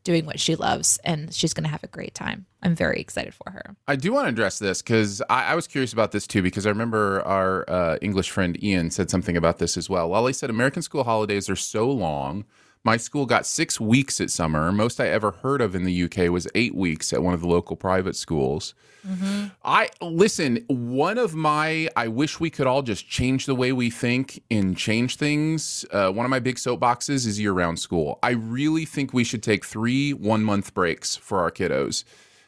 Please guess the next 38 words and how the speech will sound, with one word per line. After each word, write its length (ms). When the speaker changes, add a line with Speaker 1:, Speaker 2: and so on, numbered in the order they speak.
Speaker 2:
Uh, 280
there 120
should 160
be 80
trimesters 1040
and 380
three 160
months 260
on, 240
one 160
month 240
off. 560
And, 640
um, 540
but 280
because 460
honestly, 480
for 160
my 220
kids, 640
taking 460
three 460
months 320
off 380
or 60
two 240
and 80
a 40
half 240
months 240
off 360
or 100
whatever 400
it 80
is, 220
it's 160
too 160
long. 420